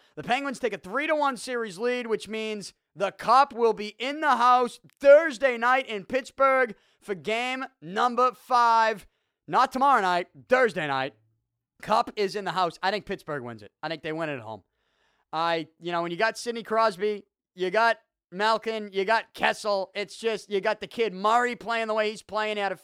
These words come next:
phenomenal game last night in net for the Penguins. It's, this is the Penguins Cup. They're gonna win it in five. That's how I feel. I don't always feel like these series will, will end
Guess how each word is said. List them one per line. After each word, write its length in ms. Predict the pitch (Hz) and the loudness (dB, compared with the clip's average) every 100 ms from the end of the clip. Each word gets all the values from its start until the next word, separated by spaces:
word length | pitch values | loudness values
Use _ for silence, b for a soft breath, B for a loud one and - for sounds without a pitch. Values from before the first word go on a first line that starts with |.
| _ | _
phenomenal 520 | 208 196 220 254 254 | -12 -4 0 2 0
game 260 | 220 233 233 | -4 -4 -2
last 280 | 226 220 - | -2 -2 -2
night 200 | 226 214 | -2 -2
in 80 | 208 | -2
net 200 | 220 214 | -4 -4
for 60 | |
the 80 | 214 | -10
Penguins. 640 | 208 214 208 208 196 - - _ _ _ _ _ _ | -6 -6 -4 -6 -8 -16 -20 _ _ _ _ _ _
It's, 720 | 220 214 - - - - - _ _ | -6 -6 -8 -14 -12 -14 -16 _ _
this 260 | 214 247 240 | -4 -2 -2
is 140 | 262 | -8
the 80 | 208 | -10
Penguins 500 | - 226 233 226 214 | -4 -4 -4 -6 -8
Cup. 360 | - 214 208 - _ _ | -2 0 0 -2 _ _
They're 220 | 170 220 | -6 -4
gonna 160 | 220 208 | -2 -2
win 200 | 202 214 | 0 -2
it 100 | 214 | -2
in 80 | 170 | -10
five. 640 | - 220 220 220 214 170 | -2 2 4 4 2 -2
That's 240 | 202 202 214 | -2 -2 -2
how 100 | 185 | -4
I 80 | |
feel. 480 | 170 - 233 233 233 208 | -4 -8 0 2 2 0
I 100 | 269 | 0
don't 140 | 339 | 4
always 320 | 349 349 339 | 4 2 0
feel 260 | - 311 320 | -6 -6 0
like 160 | 302 254 | 0 0
these 200 | 285 - | -10 -10
series 380 | 294 285 277 | -6 -4 -4
will, 240 | 226 254 233 | -6 -8 -8
will 180 | 233 240 - | -10 -8 -4
end 380 | 254 262 240 | -4 -4 -8